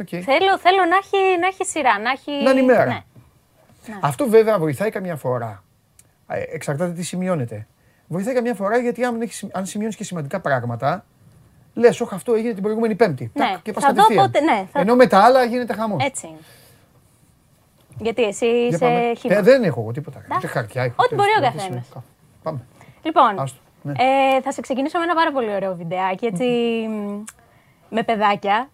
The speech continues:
Speaker 1: Ναι.
Speaker 2: Κοίτα, έχω δύο με παιδάκια, δεν περιμένω να μπουν στη βαθμολογία,
Speaker 1: Είναι
Speaker 2: το
Speaker 1: εκτός.
Speaker 2: έχουμε πει.
Speaker 1: Ναι, ναι, ναι, μπράβο,
Speaker 2: Τα
Speaker 1: Βάλια
Speaker 2: έχουμε
Speaker 1: μου.
Speaker 2: πει.
Speaker 1: Βα-, ό,τι θέλεις κάνε, ναι, αλλά
Speaker 2: Ωραία.
Speaker 1: είναι εκτός συναγωνισμού.
Speaker 2: Λοιπόν, θα σε πάω στο σπίτι του Μέση, το κανονικό σπίτι του Μέση, όχι αυτό στην Αράχοβα που είχαμε δει.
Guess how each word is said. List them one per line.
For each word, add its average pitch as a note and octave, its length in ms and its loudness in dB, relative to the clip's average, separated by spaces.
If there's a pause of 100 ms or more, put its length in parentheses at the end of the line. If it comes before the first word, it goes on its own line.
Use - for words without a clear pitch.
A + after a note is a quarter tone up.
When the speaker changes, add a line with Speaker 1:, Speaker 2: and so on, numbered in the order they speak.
Speaker 1:
Ναι. - 80 -8
Speaker 2:
Κοίτα, G3 340 2
έχω D4 360 6
δύο G#3+ 220 4
με G3+ 120 0
παιδάκια, G3 600 2
δεν D#4 100 2
περιμένω B3 460 2
να G3 480 -2
μπουν G3+ 280 -4
στη - 120 -10
βαθμολογία, G3+ 340 0
Speaker 1:
Είναι F4+ 180 6
Speaker 2:
το B4 60 10
Speaker 1:
εκτός. A#4+ 160 10
Speaker 2:
έχουμε G#4+ 180 4
πει. D4+ 100 4
Speaker 1:
Ναι, G3+ 320 4
ναι, C#3 80 0
ναι, D3 100 -2
μπράβο, F3 280 4
Speaker 2:
Τα E4+ 60 8
Speaker 1:
Βάλια G#4+ 160 8
Speaker 2:
έχουμε F#4+ 120 2
Speaker 1:
μου. D4+ 60 -2
Speaker 2:
πει. - 120 -6
Speaker 1:
Βα-, G3 160 6
ό,τι A#3+ 180 4
θέλεις F#3 220 2
κάνε, A#2+ 240 -10
ναι, F3 60 -6
αλλά D3+ 80 2
Speaker 2:
Ωραία. A3+ 120 6
Speaker 1:
είναι A3 80 2
εκτός G3+ 180 -4
συναγωνισμού. A#2 420 -6
Speaker 2:
Λοιπόν, A#3 380 2
θα B3 100 -4
σε C4 120 -4
πάω C#4+ 120 0
στο D4 120 -8
σπίτι - 260 -6
του A#3+ 100 -6
Μέση, G#3+ 520 -4
το A#3+ 80 0
κανονικό A3 500 0
σπίτι G#3 300 -6
του F#3 120 -10
Μέση, F#3+ 300 -8
όχι G3+ 140 -12
αυτό G3 160 -12
στην F#3+ 160 -10
Αράχοβα F#3 460 -4
που - 80 -20
είχαμε F#3 180 -14
δει. A#3+ 180 -10